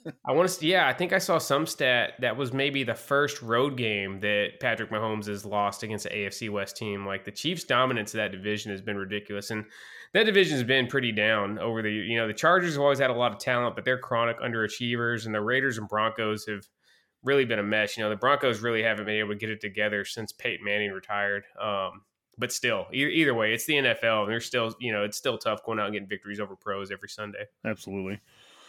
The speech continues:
Speaker 1: All right, uh, second topic. Let's,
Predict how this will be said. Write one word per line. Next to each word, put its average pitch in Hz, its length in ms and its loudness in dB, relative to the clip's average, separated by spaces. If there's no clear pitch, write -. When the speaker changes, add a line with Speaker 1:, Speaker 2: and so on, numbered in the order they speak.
Speaker 1:
All 180 100 8
right, 175 260 8
uh, 139 460 8
second 151 420 2
topic. 120 500 4
Let's, 143 380 2